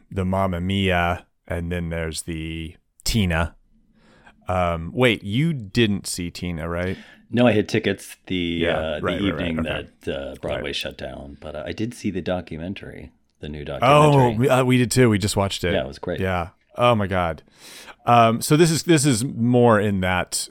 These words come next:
Speaker 1: uh, in, in that realm, I guess. Um, so yeah, uh, I have a deep emotional connection to this artist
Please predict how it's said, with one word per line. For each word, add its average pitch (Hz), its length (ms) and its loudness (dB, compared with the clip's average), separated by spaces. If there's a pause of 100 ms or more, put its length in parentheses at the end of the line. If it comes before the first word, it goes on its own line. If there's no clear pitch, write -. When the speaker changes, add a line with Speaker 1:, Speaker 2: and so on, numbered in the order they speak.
Speaker 1:
uh, 80 420 -4
in, 87 200 -8
in 87 120 -8
that 82 200 -6
realm, 71 400 -8
I 85 80 -10
guess. 80 400 -8 (1400)
Um, 107 420 2 (880)
so - 160 2
yeah, 113 200 4 (320)
uh, 113 720 4
I 135 80 -4
have 147 100 2
a 135 40 0
deep 127 200 4
emotional 117 420 4
connection 104 420 0
to - 80 -6
this 101 140 0
artist 95 600 -2